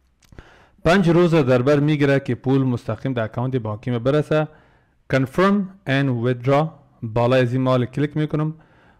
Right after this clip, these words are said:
و این پول مستقیم رفت در بانک اکاونتم. دوستای را ببینید. این مستقیم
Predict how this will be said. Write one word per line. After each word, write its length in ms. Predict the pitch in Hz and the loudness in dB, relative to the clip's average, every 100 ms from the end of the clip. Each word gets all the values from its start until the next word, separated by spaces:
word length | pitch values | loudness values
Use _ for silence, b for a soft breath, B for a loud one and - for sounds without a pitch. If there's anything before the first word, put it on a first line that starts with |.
| _ | _
و 40 | 113 | -4
این 220 | 120 131 | -2 -2
پول 340 | 127 135 156 - b b b b | 0 2 2 -2 b b b b
مستقیم 600 | 117 - 113 - 143 135 | -8 -6 -8 -6 -4 0
رفت 200 | 131 139 | -2 0
در 100 | 117 | -2
بانک 200 | 110 110 | -2 -4
اکاونتم. 460 | 107 131 139 139 127 | -6 -4 -2 -4 -4
دوستای 340 | 113 - 131 | -6 -2 -2
را 60 | 120 | -2
ببینید. 420 | 139 156 160 160 _ _ _ _ _ _ _ _ _ _ _ _ _ _ _ _ | -4 -4 -4 -8 _ _ _ _ _ _ _ _ _ _ _ _ _ _ _ _
این 260 | 165 196 175 | 0 2 4
مستقیم 800 | 135 - 131 - 156 160 170 | 0 -2 -4 -2 0 0 0